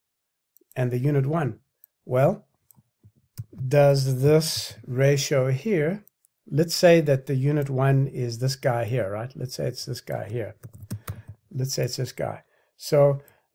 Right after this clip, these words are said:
does, and this is approximately three times, oh well, whatever. Let's assume that this is approximately three point four, what, three point one four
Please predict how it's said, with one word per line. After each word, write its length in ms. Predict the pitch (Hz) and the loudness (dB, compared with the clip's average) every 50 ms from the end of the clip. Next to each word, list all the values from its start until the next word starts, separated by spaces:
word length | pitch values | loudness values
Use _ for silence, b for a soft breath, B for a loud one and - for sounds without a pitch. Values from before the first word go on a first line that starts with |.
| - - 143 | -14 -10 -4
does, 480 | 127 147 143 143 139 135 131 - - - - - - - - 175 - _ _ _ _ _ _ _ _ _ _ _ - | 2 4 4 4 4 2 0 -4 -8 -12 -16 -20 -18 -18 -18 -18 -18 _ _ _ _ _ _ _ _ _ _ _ -4
and 140 | 151 139 151 | -2 0 0
this 160 | 175 165 - | 0 0 0
is 120 | 175 139 | -2 -2
approximately 680 | 135 135 - 151 147 143 - 147 139 123 - 123 123 117 | -2 2 2 2 2 0 -2 -4 -4 -2 -2 -2 -4 -4
three 240 | - - 135 123 | -4 -4 -4 -4
times, 400 | 123 - 123 113 113 113 110 - | -2 -2 -4 -4 -4 -4 -6 -4
oh 100 | 143 139 | -4 -2
well, 280 | 127 120 110 110 113 - - | 0 0 -2 -2 -6 -10 -12
whatever. 500 | - 135 131 123 123 120 110 101 - - b b b b b b b | -6 -4 -2 0 0 0 -2 -4 -10 -12 b b b b b b b
Let's 360 | - 156 127 151 170 165 - 151 | -4 0 2 2 2 0 -2 -4
assume 340 | 135 - 180 170 156 151 | -2 0 2 2 4 4
that 140 | 139 127 131 | 2 0 0
this 160 | - 139 131 | -2 -2 -2
is 100 | 139 135 | -2 -4
approximately 480 | 123 - - 139 139 139 - 143 127 120 | -4 -2 0 0 0 0 0 -2 -4 -4
three 240 | - - 135 135 127 | -4 -2 -2 -2 -2
point 420 | 131 - 127 120 117 113 113 - | -2 -4 -4 -4 -4 -6 -8 -10
four, 320 | - - - 135 123 123 117 | -14 -8 -4 -2 -2 0 0
what, 260 | 120 120 - - _ _ _ _ _ _ _ _ _ - | -2 -4 -6 -8 _ _ _ _ _ _ _ _ _ -12
three 200 | - - 143 139 | -4 -2 -2 -2
point 320 | 135 139 123 120 120 120 - | 0 -2 -2 -4 -4 -6 -4
one 180 | - 131 131 | -2 -2 -2
four 500 | 127 - - 131 120 120 120 120 120 - | -2 -4 -6 -4 -2 -2 -2 -4 -6 -8